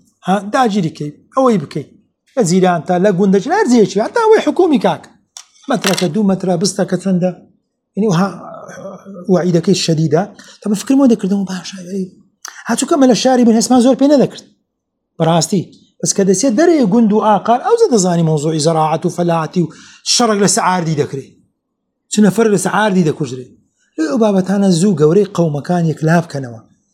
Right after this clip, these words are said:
ئاغایە، موختارە، چی خوایە، مەلا دەبی دەوریابی، زوو یەکلا بکرێتەوە، زوو. یا مەسەلەی میلاد، دە ساڵە با مردیە، پازە ساڵە، عشرین سەنە، بۆ والد متوەفی. الوەرەثە، یعنی، ق-، قسم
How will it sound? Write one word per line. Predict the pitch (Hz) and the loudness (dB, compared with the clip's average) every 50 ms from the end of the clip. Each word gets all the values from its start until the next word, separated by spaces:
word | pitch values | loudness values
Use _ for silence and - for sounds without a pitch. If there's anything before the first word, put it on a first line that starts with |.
| _ _ _ _ _ _ - | _ _ _ _ _ _ -2
ئاغایە، | 160 151 143 135 160 151 151 147 147 143 147 | -2 -2 0 0 -2 -2 -2 -4 -4 -6 -6
موختارە، | 143 - - - 160 147 143 143 143 139 123 | -8 -8 -8 -8 -8 -8 -8 -10 -10 -12 -12
چی | - - 175 147 - | -6 -4 -4 -4 -4
خوایە، | - 160 156 151 151 151 147 143 143 156 160 | -6 -6 -6 -6 -4 -6 -8 -8 -8 -4 -2
مەلا | 165 165 170 170 160 147 156 | 0 2 2 2 2 2 0
دەبی | 156 147 156 143 | 0 0 0 -2
دەوریابی، | 156 151 147 151 143 139 147 147 139 - - - - _ _ 208 | -2 -2 0 0 0 0 -2 -6 -10 -12 -20 -20 -20 _ _ -2
زوو | 214 277 269 220 | 2 2 4 4
یەکلا | 185 185 - 185 185 170 165 139 | 2 0 0 -2 -2 -2 -2 -4
بکرێتەوە، | - - 143 135 - 143 135 135 135 | -6 -10 -10 -10 -10 -12 -12 -10 -10
زوو. | 147 135 - - _ _ - _ _ _ 269 | -12 -12 -14 -18 _ _ -20 _ _ _ -6
یا | 269 254 | -2 -2
مەسەلەی | 226 - - 226 226 214 196 190 | -2 0 0 2 2 4 4 4
میلاد، | 190 180 185 170 147 - - _ _ _ _ _ _ _ _ | 4 4 2 0 -2 -6 -12 _ _ _ _ _ _ _ _
دە | 254 - - | -4 -4 -4
ساڵە | - 208 190 185 175 156 | -4 -4 -6 -8 -6 -6
با | 170 165 160 160 | -6 -6 -6 -8
مردیە، | 165 151 151 170 156 - - | -10 -8 -8 -8 -10 -8 -8
پازە | 233 233 202 180 185 175 - | -8 -6 -4 -2 -2 -4 -4
ساڵە، | - 185 180 180 170 160 160 170 180 175 | -6 -6 -8 -8 -10 -12 -14 -18 -14 -12
عشرین | 165 - 233 226 185 - | -8 -4 -2 -2 -2 -2
سەنە، | - 185 170 165 175 180 175 | -4 -6 -6 -6 -10 -10 -6
بۆ | 190 233 240 | -4 -2 0
والد | 240 226 214 202 196 | 2 2 2 2 0
متوەفی. | 190 202 220 214 - - - - _ _ _ _ _ _ _ _ _ _ - | 0 2 0 0 0 -2 -10 -20 _ _ _ _ _ _ _ _ _ _ -12
الوەرەثە، | 349 320 294 262 277 277 247 214 - 220 208 196 185 - - _ _ - 214 220 214 185 - _ _ _ _ _ _ _ _ _ _ _ _ _ - | -12 -10 -6 -4 -2 0 0 0 0 0 -2 -2 -4 -8 -16 _ _ -20 -20 -20 -20 -20 -20 _ _ _ _ _ _ _ _ _ _ _ _ _ -14
یعنی، | 311 277 254 - _ _ _ - | -14 -14 -14 -16 _ _ _ -12
ق-، | - - - 392 - - - - - | -12 -10 -10 -12 -12 -12 -16 -10 -6
قسم | 277 294 - - 220 202 | -2 -2 0 0 0 0